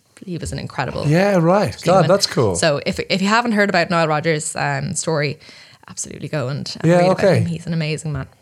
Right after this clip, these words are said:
Speaker 2: And in Ireland then, is there anyone in our kind of cultural
Speaker 1: Mm, Ivana Bacik.
Speaker 2: Who's
Speaker 1: Yeah,
Speaker 2: that?
Speaker 1: senator. She, and she's
Speaker 2: Ivana
Speaker 1: also,
Speaker 2: Bacik.
Speaker 1: um, a law lecturer. She has done so much for women's rights, for, um,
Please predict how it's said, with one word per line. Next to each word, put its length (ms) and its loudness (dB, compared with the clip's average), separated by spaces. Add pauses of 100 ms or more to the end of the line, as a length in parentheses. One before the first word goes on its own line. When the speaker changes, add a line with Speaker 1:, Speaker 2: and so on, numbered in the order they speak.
(160)
Speaker 2:
And 600 2 (160)
in 160 4
Ireland 360 4
then, 140 4
is 120 0
there 80 4
anyone 380 2
in 160 0
our 180 4
kind 180 0
of 80 0
cultural 520 2
Speaker 1:
Mm, 340 2
Ivana 300 0
Bacik. 400 -6 (840)
Speaker 2:
Who's 280 2
Speaker 1:
Yeah, 80 2
Speaker 2:
that? 240 2
Speaker 1:
senator. 480 -4 (400)
She, 200 -6
and 160 0
she's 160 0
Speaker 2:
Ivana 40 4
Speaker 1:
also, 380 0
Speaker 2:
Bacik. 180 0 (180)
Speaker 1:
um, 120 -10
a 140 -2
law 180 0
lecturer. 460 -4
She 220 -4
has 120 -2
done 160 -4
so 200 -4
much 220 -4
for 320 -2 (360)
women's 340 0
rights, 420 0
for, 540 -2
um, 540 -4